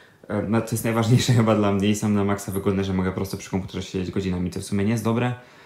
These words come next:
ale jest, także polecam wam bardzo fotele Diablo Chairs, bo są super, linki do,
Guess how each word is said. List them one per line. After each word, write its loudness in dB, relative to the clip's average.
ale 0
jest, -4
także -2
polecam 0
wam -2
bardzo -2
fotele -4
Diablo 0
Chairs, -4
bo -2
są -4
super, -2
linki 0
do, 0